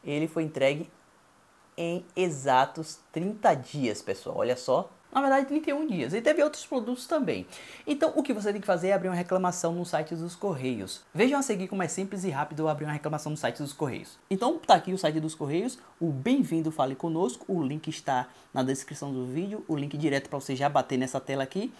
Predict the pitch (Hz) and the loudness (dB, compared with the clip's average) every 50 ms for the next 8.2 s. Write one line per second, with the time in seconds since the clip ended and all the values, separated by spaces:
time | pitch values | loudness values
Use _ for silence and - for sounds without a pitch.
0 | - - - - - - 247 240 - 247 254 262 262 - 240 240 220 208 - 208 | -20 -20 -20 -20 -6 -4 -2 2 2 2 2 2 0 0 0 -2 -2 -2 -2 -2
1 | 202 208 202 190 - 190 180 180 180 185 175 160 - - 127 - 190 180 180 180 | 0 0 -4 0 0 0 0 0 0 -4 -4 -4 -6 -8 -4 -2 0 0 0 -2
2 | 185 170 127 117 131 - - 165 160 165 156 - - 131 123 151 208 123 - - | -2 -2 -2 -2 -4 -2 0 0 2 2 0 0 0 0 0 0 -2 -4 -8 -14
3 | - - - _ - 156 - 165 156 147 160 151 143 156 160 160 160 170 190 196 | -20 -20 -18 _ -6 -2 0 0 4 4 4 4 4 4 2 2 4 4 4 4
4 | 196 202 202 175 165 151 - - - - - - - 135 139 139 143 143 139 - | 2 2 2 2 2 2 -4 -14 -20 -20 -8 0 2 2 2 2 2 -2 0 2
5 | 156 147 139 147 139 139 139 127 123 123 127 127 - - - 156 147 139 127 - | 2 2 2 2 -2 -2 0 0 0 0 0 -2 -6 -2 0 2 2 2 2 0
6 | - 143 135 127 131 127 123 123 123 - 143 143 135 131 127 127 127 127 127 131 | -2 0 0 0 0 0 0 -2 -4 -4 -4 -4 -2 -2 -2 -2 -2 -2 -2 -2
7 | 127 - - 156 170 165 170 151 160 170 165 - 175 165 143 - - 151 151 143 | -4 -2 0 0 0 0 2 0 0 0 0 0 -2 -2 -2 0 2 2 2 2
8 | 139 143 139 | 0 -6 -8